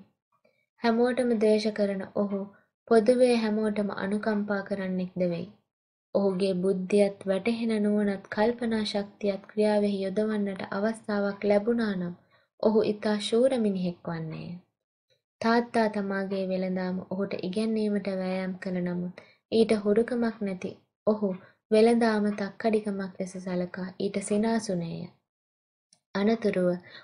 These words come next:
ඔබ තිස්ස මාමා නීතිඥයෙක් කරන්නට වෑයම් කළාය. අනෙක් සියලු කර්තව්‍යයන්ට වඩා නීතිඥකම ඔහුගේ සිනාවටත් සරදමටත් භාජනය වූවකි. තාත්තාගෙනුත් අම්මාගෙනුත් කකා ගෙදර නිකම් ඉඳින නිසා ඔහු නීතිඥ විභාගය සඳහා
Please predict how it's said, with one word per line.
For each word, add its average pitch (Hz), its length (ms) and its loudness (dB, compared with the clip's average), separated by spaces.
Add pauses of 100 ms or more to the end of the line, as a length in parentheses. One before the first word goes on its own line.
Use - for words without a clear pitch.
ඔබ 233 200 6
තිස්ස 247 360 0
මාමා 226 440 0
නීතිඥයෙක් 233 840 2
කරන්නට 180 540 -2
වෑයම් 170 420 -4
කළාය. - 500 -8 (580)
අනෙක් 196 280 -2
සියලු 226 380 2
කර්තව්‍යයන්ට 196 800 2
වඩා 175 380 -2 (560)
නීතිඥකම 214 760 2
ඔහුගේ 190 480 -4
සිනාවටත් 208 800 0
සරදමටත් 208 680 2
භාජනය 175 500 -2
වූවකි. 160 480 -8 (800)
තාත්තාගෙනුත් 247 880 2
අම්මාගෙනුත් 214 720 0
කකා 196 360 -4
ගෙදර 185 300 -2
නිකම් 185 420 -4
ඉඳින 185 320 -2
නිසා 180 400 -4
ඔහු 190 220 -6
නීතිඥ 226 600 -2
විභාගය 190 540 0
සඳහා 180 400 -4